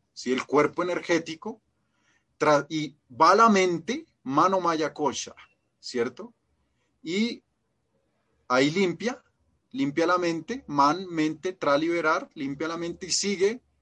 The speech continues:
vigyana maya kosha, intelecto, rompe el intelecto. Por eso, digamos, no sé si a ustedes les ha pasado como profes, también cada, empiezan a revisitar un mantra y alguien no lo repite,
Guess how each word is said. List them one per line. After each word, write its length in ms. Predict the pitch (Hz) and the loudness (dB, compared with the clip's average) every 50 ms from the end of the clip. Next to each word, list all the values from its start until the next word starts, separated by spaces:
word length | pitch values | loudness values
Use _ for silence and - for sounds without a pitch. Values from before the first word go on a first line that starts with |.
| _ _ _ | _ _ _
vigyana 540 | - 139 143 135 123 139 170 170 175 180 180 | -6 -4 -4 -2 0 2 2 2 2 2 0
maya 340 | 175 175 175 175 175 170 - | 0 0 0 0 0 -2 -2
kosha, 460 | - 175 180 165 - - 226 254 - _ _ _ _ _ _ _ _ _ _ - | 0 0 0 0 0 -4 -6 -8 -8 _ _ _ _ _ _ _ _ _ _ -10
intelecto, 680 | - 151 147 - 185 196 185 175 165 - - 160 147 | -8 -8 -4 0 0 2 2 0 0 -2 -2 -2 0
rompe 440 | 143 156 185 220 220 208 - 180 175 | 2 2 2 4 2 2 2 2 0
el 80 | 170 | 0
intelecto. 760 | 170 156 - 180 170 170 175 156 - - _ - 214 277 - _ _ _ _ _ _ _ _ _ _ _ | 0 -4 -2 0 0 2 2 2 0 -2 _ -6 -6 -6 -6 _ _ _ _ _ _ _ _ _ _ _
Por 140 | - 143 139 | -2 0 2
eso, 320 | 135 - 160 180 175 - - _ - - _ _ _ _ - | 2 2 2 0 0 -4 -8 _ -20 -20 _ _ _ _ -6
digamos, 400 | 143 160 151 151 139 147 147 160 | -2 0 2 2 2 2 2 0
no 140 | 175 170 151 | 0 -2 -2
sé 120 | 175 170 | -2 -4
si 100 | 151 180 | -4 -6
a 20 | |
ustedes 320 | 170 - - 180 175 175 175 | -8 -6 -4 -4 -4 -4 -4
les 140 | 175 170 156 | -2 -2 -2
ha 120 | 127 - | -2 0
pasado 300 | 147 147 147 165 160 156 | -2 -2 -2 -2 -4 -4
como 320 | - 175 170 165 151 - | -4 -6 -6 -6 -6 -6
profes, 520 | - 135 135 127 120 - 160 156 - - _ _ - - _ _ _ _ _ _ _ _ _ _ _ _ _ _ _ _ _ _ _ - | -4 -2 -2 -2 -2 -4 -10 -12 -12 -16 _ _ -20 -20 _ _ _ _ _ _ _ _ _ _ _ _ _ _ _ _ _ _ _ -10
también 380 | 123 120 120 120 120 120 127 | -8 -6 -4 -4 -4 -4 -6
cada, 220 | - - 139 147 147 | -6 -4 -4 -2 -2
empiezan 440 | 147 147 156 151 127 135 156 147 | -2 0 0 2 2 2 0 2
a 40 | - | 2
revisitar 540 | 160 165 160 156 - - 113 - 139 127 135 | 2 2 2 0 -2 -4 -2 0 2 2 4
un 100 | 135 147 | 4 4
mantra 380 | 156 165 170 165 156 180 170 175 | 6 4 4 4 2 2 2 2
y 60 | 165 | 2
alguien 260 | 139 131 143 156 160 | 2 2 0 0 2
no 120 | 160 156 | 2 2
lo 120 | 156 160 156 | 4 4 2
repite, 540 | 147 151 147 - 123 113 - - 92 - | 2 2 0 -2 -4 -4 -6 -10 -12 -14